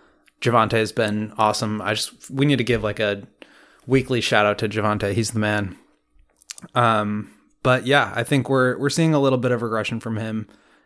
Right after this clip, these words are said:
And I think it's just, I'm hoping it's one of the dregs of the season, like, middle of February type of lull that you have, um, because the season is long. Um, so we'll see. It's something to keep an eye on for sure,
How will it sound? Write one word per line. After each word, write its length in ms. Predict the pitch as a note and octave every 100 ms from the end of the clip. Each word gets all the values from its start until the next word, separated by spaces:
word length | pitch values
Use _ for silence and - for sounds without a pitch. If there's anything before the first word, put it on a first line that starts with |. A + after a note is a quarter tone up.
| -
And 80 | A#2
I 80 |
think 520 | A2+ - A#2+ A2+ - - _ _ _
it's 240 | C#3+ C3+ -
just, 400 | F#3 C#3+ - - - - -
I'm 140 | D#3+
hoping 340 | F#3 F3+ E3+
it's 140 | D3+ -
one 120 | D3
of 60 | C3
the 60 |
dregs 340 | B2 B2+ B2+ A#2
of 60 |
the 80 | C3
season, 640 | A#2 C3 A#2 B2 A#2 A#2 A2 -
like, 340 | A#2 A2+ -
middle 240 | B2 B2
of 120 | A#2+ -
February 680 | A#2+ A#2 A#2+ A#2 A2+ A2+
type 300 | G#2+ A#2 A2+
of 460 | A#2 A2 G2+ - - - - _ _ _ -
lull 720 | A2+ A2+ A#2 A2+ A2 A2 A2 -
that 400 | A2 A2 G#2+ A2+
you 160 | A2+
have, 500 | G#2+ A2 A2 G#2 - - _ _ -
um, 340 | A2 G#2+ A2
because 300 | G#2+ A#2+ A#2
the 80 | A#2+
season 280 | - A2 A2+
is 140 | A2+
long. 380 | A#2 A#2+ C3 C#3 C3 _ _ _ _ _ -
Um, 640 | A#2 A2 G#2+ G#2 G#2 - _ _ _ _ _ -
so 300 | - A2 G#2+
we'll 140 | C3
see. 200 | - A#2+
It's 200 | A2 B2+
something 200 | E3+ D#3+
to 60 | C#3+
keep 140 | -
an 80 | B2+
eye 140 | A2+ A#2
on 100 | A2+
for 140 | A2+
sure, 380 | - A2 G#2+